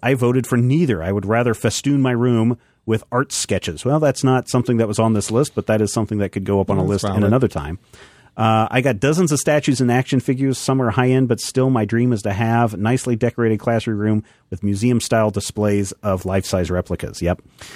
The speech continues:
Speaker 1: Uh, "Life-size replicas are too large, in my honest opinion," says Clever Lang six. Um, Mike says, "While I have more statues in my nerd room, I prefer life-size prop replicas."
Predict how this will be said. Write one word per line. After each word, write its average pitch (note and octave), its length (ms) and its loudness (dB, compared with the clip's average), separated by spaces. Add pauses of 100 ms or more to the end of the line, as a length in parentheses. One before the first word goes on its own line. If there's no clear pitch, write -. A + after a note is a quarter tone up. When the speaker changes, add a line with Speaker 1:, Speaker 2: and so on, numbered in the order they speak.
(180)
Speaker 1:
Uh, E2+ 420 0
"Life-size A2+ 760 0
replicas B2+ 760 0
are E2+ 200 -10
too C3+ 260 0
large, A#2+ 560 4
in F#2 60 -2
my F2 160 -2
honest E2+ 260 -6
opinion," G2 380 0
says F2 220 -6
Clever F2+ 240 -2
Lang E2 220 -4
six. - 320 -4 (440)
Um, F#2 800 0 (480)
Mike B2 300 0
says, B2 680 0
"While A2 220 0
I G#2+ 80 0
have B2+ 220 0
more C3 120 0
statues A2 760 0
in G#2+ 120 -8
my G#2+ 100 0
nerd G2+ 220 0
room, G2 320 -2
I G#2 140 -4
prefer A2 380 0
life-size G2+ 520 0
prop - 300 -6
replicas." D3 600 2